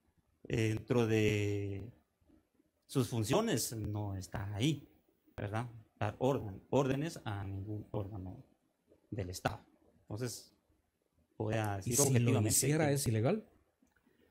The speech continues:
Speaker 1: se estaría extralimitando en funciones, ¿verdad? Y sí, eh, estaría, caería en una ilegalidad, ¿verdad? Eso es hecho, ¿verdad? Así sería.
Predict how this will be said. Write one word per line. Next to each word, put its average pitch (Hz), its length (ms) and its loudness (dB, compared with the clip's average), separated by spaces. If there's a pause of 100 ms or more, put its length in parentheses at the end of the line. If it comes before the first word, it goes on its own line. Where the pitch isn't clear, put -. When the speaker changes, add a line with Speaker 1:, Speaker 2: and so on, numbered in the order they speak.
(1040)
Speaker 1:
se - 120 -2
estaría 139 260 4
extralimitando 147 640 2
en 110 120 2
funciones, 98 440 -2
¿verdad? 104 320 -4 (680)
Y 110 100 -4
sí, 107 420 -2 (140)
eh, 101 240 -6
estaría, 107 540 -4
caería 113 440 2
en 110 140 -2
una 107 180 -2
ilegalidad, 98 720 0 (480)
¿verdad? 113 460 -6
Eso 143 180 -10
es 110 220 -16 (340)
hecho, 117 220 -10
¿verdad? 131 340 -6 (320)
Así 110 220 -8
sería. 110 400 0